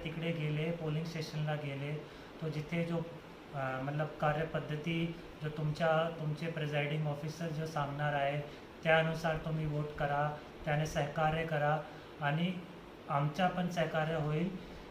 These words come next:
हे पूर्ण प्रक्रिया सुनिश्चित ढंग से करून तुम्हाला एक, अ, प्रत-, अ, एक चांगला उमेदवार देऊन अशी आमची अपेक्षा आहे.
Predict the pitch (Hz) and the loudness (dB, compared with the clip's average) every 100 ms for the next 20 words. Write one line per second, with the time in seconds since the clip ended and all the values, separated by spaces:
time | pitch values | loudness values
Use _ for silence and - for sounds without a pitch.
0 | - 151 156 165 147 - - - - - | -10 -4 -2 0 -4 -8 -12 -14 -8 2
1 | 180 190 - - - 165 151 156 151 156 | 6 6 4 -4 -8 -4 -2 0 0 2
2 | 214 - - - - 156 151 - 185 - | 2 0 -8 -8 0 0 0 -2 -4 -4
3 | - 139 139 156 160 156 185 170 147 156 | -4 -4 -4 -4 -2 0 0 2 2 2
4 | 165 160 190 - - - - - - - | 0 0 0 -2 -10 -14 -14 -16 -16 -16
5 | - - - - 143 135 135 - 151 - | -16 -16 -16 -10 -6 -2 -4 -2 -4 -4
6 | - - 151 135 135 156 160 170 - - | -12 -8 -4 -2 -2 -2 -2 -2 -4 -12
7 | - - 175 156 175 180 175 160 160 156 | -16 0 6 6 8 6 4 2 -2 0
8 | 160 160 156 170 202 - - 147 - 147 | 2 2 0 0 0 -4 -4 -4 0 0
9 | 135 - 160 143 135 120 - 117 113 117 | -2 -4 -6 -6 -8 -10 -8 -8 -8 -12